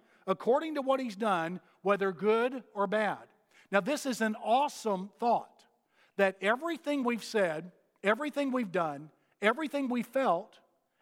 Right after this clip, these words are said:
every way we've served, every motive that's pulsated through our heart will appear before him for reward or loss of reward. Not punishment, that was done at Calvary, but for reward.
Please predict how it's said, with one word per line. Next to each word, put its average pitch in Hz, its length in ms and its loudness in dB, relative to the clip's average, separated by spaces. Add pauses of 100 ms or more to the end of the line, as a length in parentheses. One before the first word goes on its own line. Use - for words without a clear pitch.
every 262 300 2
way 277 220 2
we've 254 240 -6
served, 170 580 -2
every 247 280 0
motive 262 600 0 (300)
that's 185 180 0
pulsated 269 640 0
through 247 180 0
our 226 120 2
heart 165 280 -4 (300)
will 190 160 2
appear 240 380 0
before 311 380 0
him 180 460 -2 (340)
for 208 160 2
reward 190 560 2
or 190 180 0
loss 185 600 0
of 180 200 -2
reward. 190 400 0
Not 180 180 -8
punishment, 220 560 -4
that 180 160 -4
was 185 140 -6
done 190 200 0
at 202 120 -10
Calvary, 220 520 -2 (460)
but 196 220 2
for 226 480 2
reward. 220 640 -2